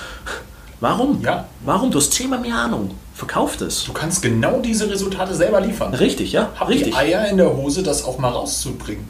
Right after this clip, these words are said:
Speaker 1: Richtig, ja. Also steh hinter deinen eigenen Skills, steh hinter deiner eigenen Person und verkauf das gefälligst. Das ist ein ganz wichtiger Punkt. Also o-, sehr oft wird das sich verkaufen,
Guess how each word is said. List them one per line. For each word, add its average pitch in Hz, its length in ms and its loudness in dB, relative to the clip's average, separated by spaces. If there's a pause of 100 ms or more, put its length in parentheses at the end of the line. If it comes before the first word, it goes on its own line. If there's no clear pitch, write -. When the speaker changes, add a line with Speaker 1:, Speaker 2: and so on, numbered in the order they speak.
Speaker 1:
Richtig, - 440 0 (100)
ja. - 220 0 (180)
Also 120 160 0
steh 147 300 4
hinter 185 200 4
deinen 165 200 4
eigenen 147 320 0
Skills, 185 360 2
steh 143 220 4
hinter 156 220 2
deiner 127 260 0
eigenen 147 300 -2
Person 127 480 0 (500)
und 131 140 -2
verkauf - 360 0
das - 160 -2
gefälligst. - 540 -8 (180)
Das 107 100 -4
ist 113 60 -2
ein 113 60 -2
ganz 190 240 2
wichtiger 175 300 0
Punkt. - 320 -2 (180)
Also 139 320 2
o-, 151 180 4
sehr 165 240 2
oft 170 200 2
wird 147 160 0
das - 300 0
sich - 300 2
verkaufen, 151 800 2